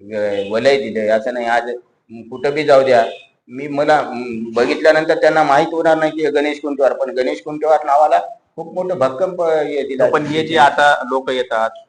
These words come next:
Speaker 2: अ, अनेक जण आले, अनेक जण सोडून गेले, त्यावेळेस कदाचित तुम्हाला शिवसैनिक म्हणून दुःख वाटतं?
Speaker 1: वाटते की थोडं. आले, मोठे झाले, गेले असं वाटते, पण पुन्हा वाटते बाबा, आपल्याला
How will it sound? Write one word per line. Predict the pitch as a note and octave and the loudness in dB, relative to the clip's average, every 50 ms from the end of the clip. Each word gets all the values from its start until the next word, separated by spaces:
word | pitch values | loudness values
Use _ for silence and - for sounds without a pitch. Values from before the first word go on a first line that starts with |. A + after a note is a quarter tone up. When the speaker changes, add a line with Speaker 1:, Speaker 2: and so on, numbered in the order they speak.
| _ _ _ _ _ _ _ - | _ _ _ _ _ _ _ -20
Speaker 2:
अ, | B2 A#2+ A#2 A#2 A#2 - - - | -16 -14 -12 -12 -12 -12 -4 -2
अनेक | A#2+ C3 C#3 C#3 C3 C3+ | 0 0 0 0 -2 0
जण | C#3 C3+ C3+ | 0 4 6
आले, | C3 C3 B2+ C3 B2+ C3 C3+ - - - - | 6 6 6 4 0 -4 -4 -6 -8 -4 -2
अनेक | B2 C3 C#3 C#3 C3+ C3 | 0 0 0 -2 -6 -8
जण | C3+ C#3 | -10 -10
सोडून | C3+ - C3 B2 B2 A#2+ | -10 -10 -10 -10 -8 -10
गेले, | A#2 A#2 A#2 A2+ A2+ | -10 -10 -12 -12 -8
त्यावेळेस | A2+ C3+ C#3 D3 E3 E3 D#3+ - - | -2 0 2 4 4 2 2 0 -4
कदाचित | - D3 D#3 D#3+ D#3 D#3+ D#3+ | -2 0 0 0 0 -2 -6
तुम्हाला | - E3 D#3+ D#3+ D#3+ D#3 D#3 D#3 - _ _ | -10 -6 -2 0 0 0 0 -2 -8 _ _
शिवसैनिक | - C#3 D3+ D3 D3+ D#3 D#3 D#3+ D#3 D#3 | -8 -4 -4 -2 -2 -2 -2 -2 -4 -4
म्हणून | D#3+ D#3+ D#3 D3+ | -4 -6 -6 -6
दुःख | D#3 D3+ D3 - | -6 -8 -6 -2
वाटतं? | D#3 D3 C#3+ C#3+ - - D3+ - _ _ _ _ _ _ _ _ _ _ _ _ _ _ _ _ _ _ _ _ _ _ _ | -2 -2 -2 -2 -6 -14 -20 -20 _ _ _ _ _ _ _ _ _ _ _ _ _ _ _ _ _ _ _ _ _ _ _
Speaker 1:
वाटते | A#2 D3 - - - G3 | -16 -16 -16 -16 -16 -16
की | F#3 - | -16 -16
थोडं. | - - F3 E3+ - - _ _ _ _ _ _ _ _ _ _ _ _ _ _ _ - | -16 -18 -18 -18 -20 -20 _ _ _ _ _ _ _ _ _ _ _ _ _ _ _ -8
आले, | G2+ A2+ B2+ C3+ C#3 C#3+ | -4 -4 -2 0 -2 -2
मोठे | C3+ C3 C3 C3 D3 C#3 C3 | -2 -2 -4 -4 -4 -2 0
झाले, | B2 A#2+ A#2+ A#2+ A#2 A#2 | 2 2 2 0 -4 -6
गेले | A2 A2+ A2+ A2+ A2+ A2+ | -6 -6 -6 -4 -2 -2
असं | A2+ A2+ - - A#2+ | -2 -2 -2 -4 -4
वाटते, | C3 C3+ C3 - B2 A2+ A2+ - _ _ _ _ _ _ _ - | -4 -6 -6 -8 -14 -18 -18 -18 _ _ _ _ _ _ _ -20
पण | B2+ | -20
पुन्हा | B2+ - D3+ D#3+ E3+ E3 | -20 -18 -14 -10 -4 -2
वाटते | D#3 D3 D3+ - D3 | -2 -2 -2 -4 -8
बाबा, | C3+ C3+ C3 C3 B2+ B2+ - _ _ _ _ _ _ | -8 -6 -6 -6 -6 -8 -10 _ _ _ _ _ _
आपल्याला | - F#2+ - - B2+ C3 C3+ C3 C3 C3+ B2+ | -18 -18 -12 -8 -6 -4 -2 0 0 0 0